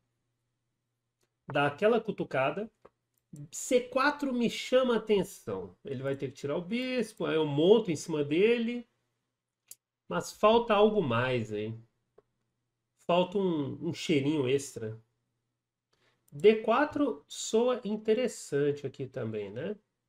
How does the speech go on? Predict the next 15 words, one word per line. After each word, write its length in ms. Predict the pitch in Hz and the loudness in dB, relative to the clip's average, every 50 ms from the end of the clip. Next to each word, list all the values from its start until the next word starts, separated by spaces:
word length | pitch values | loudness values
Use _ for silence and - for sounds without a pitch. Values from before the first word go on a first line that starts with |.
| _ _ _ _ _ _ _ _ _ _ _ _ _ _ _ | _ _ _ _ _ _ _ _ _ _ _ _ _ _ _
Ele 100 | 113 113 | -12 -10
vai 120 | 127 127 | -8 -6
jogar 240 | 123 131 123 123 127 | -6 -6 -6 -6 -6
F 260 | 120 117 - - 117 113 - | -8 -10 -12 -16 -18 -18 -12
três, 760 | - 175 190 208 220 220 226 226 226 226 220 - - - - - | -10 -6 -4 -2 -2 0 -2 -2 -2 -4 -6 -8 -12 -18 -14 -10
aí 100 | - 143 | -8 -8
eu 160 | 143 - - _ _ | -8 -8 -12 _ _
tomo 360 | 185 180 185 185 156 131 120 | 10 10 10 10 8 6 2
em 140 | 113 117 110 | 0 -2 -4
E 60 | 107 | -4
três. 680 | - - - 90 90 85 - - - - - - _ _ _ _ _ _ _ _ _ _ _ _ _ _ _ _ _ _ _ | -6 -8 -10 -10 -10 -12 -16 -20 -20 -20 -20 -20 _ _ _ _ _ _ _ _ _ _ _ _ _ _ _ _ _ _ _
<coughs> 720 | 196 - - 240 - _ - - - 220 147 113 117 - - _ _ _ _ _ _ _ _ _ _ _ _ _ _ _ _ - _ _ _ _ _ _ _ _ _ | -8 -8 -8 -14 -16 _ -16 2 4 4 4 4 2 -6 -14 _ _ _ _ _ _ _ _ _ _ _ _ _ _ _ _ -20 _ _ _ _ _ _ _ _ _
Aí 140 | 131 127 123 | -10 -10 -10
torre, 400 | 117 - - 147 143 135 143 143 - | -10 -10 -6 -4 -4 -2 -4 -4 -4
ah, 380 | 196 233 254 214 135 120 117 | -2 -2 0 -2 -2 -4 -8